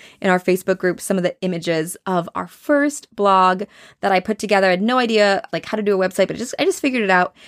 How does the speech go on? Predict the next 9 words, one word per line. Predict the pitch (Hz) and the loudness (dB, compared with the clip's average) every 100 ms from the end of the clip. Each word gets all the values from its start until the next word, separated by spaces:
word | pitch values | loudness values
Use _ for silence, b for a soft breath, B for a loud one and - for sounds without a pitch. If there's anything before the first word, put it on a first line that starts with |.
| B B | B B
and | 196 196 | 0 0
put | 202 226 | 0 -4
it | 202 | -2
up | 185 | -4
there. | - 175 170 - | 0 0 0 -4
And | 190 185 | -4 -4
I | |
just | 202 - | -6 -6
started | - 190 185 180 170 | 0 2 2 0 -2